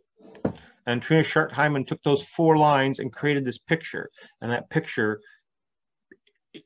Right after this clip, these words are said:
it spoke to me. I knew I had a whole story in there. And because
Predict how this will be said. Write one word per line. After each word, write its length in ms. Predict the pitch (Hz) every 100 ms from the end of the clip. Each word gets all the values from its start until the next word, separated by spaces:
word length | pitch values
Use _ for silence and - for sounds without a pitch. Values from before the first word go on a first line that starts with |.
| _
it 140 | - -
spoke 480 | - - 170 170 -
to 100 | 139
me. 140 | 95
I 140 | 101
knew 580 | 127 123 127 151 160 135
I 60 | -
had 140 | 113
a 60 | 110
whole 200 | - 143
story 480 | 135 - 143 131 104
in 140 | 92
there. 300 | 85 82 78 - - _ _ -
And 180 | 123 117
because 720 | 117 - - 160 165 151 -